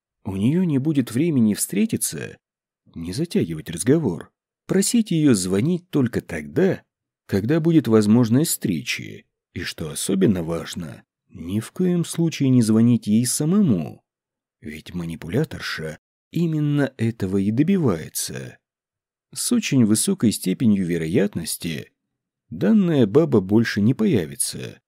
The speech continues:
А если же вдруг она появится и снова будет разводить на болтовню, необходимо ее отправить на окончательный слив.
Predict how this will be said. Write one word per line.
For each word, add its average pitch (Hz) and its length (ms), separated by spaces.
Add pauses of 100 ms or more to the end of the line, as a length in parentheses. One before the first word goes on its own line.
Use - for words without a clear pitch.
(640)
А 82 100
если 85 340
же 87 180
вдруг 90 360
она 87 220
появится 87 760 (260)
и 92 120
снова 190 400
будет 95 300
разводить 92 540
на 90 100
болтовню, 92 800 (560)
необходимо 185 580
ее 139 180
отправить 147 500
на 127 160
окончательный 160 720
слив. - 580